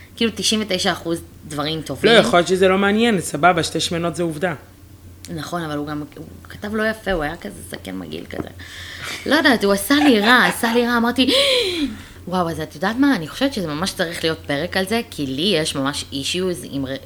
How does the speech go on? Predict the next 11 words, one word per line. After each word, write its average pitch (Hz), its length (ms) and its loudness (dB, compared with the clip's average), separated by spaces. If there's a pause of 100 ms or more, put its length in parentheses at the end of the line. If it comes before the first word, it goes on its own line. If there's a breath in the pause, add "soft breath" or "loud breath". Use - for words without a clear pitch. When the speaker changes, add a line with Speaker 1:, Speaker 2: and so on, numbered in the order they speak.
(100)
Speaker 1:
רשתות - 340 -10
חברתיות. 143 520 -6
זאת - 120 -12
אומרת, 135 200 -4 (380 loud breath)
כשאני 156 240 -4
הייתי 165 180 -6
קטנה 143 360 -4
והיה 139 320 -2
איי 147 160 -6
סי - 180 -10
קיו, 156 380 -6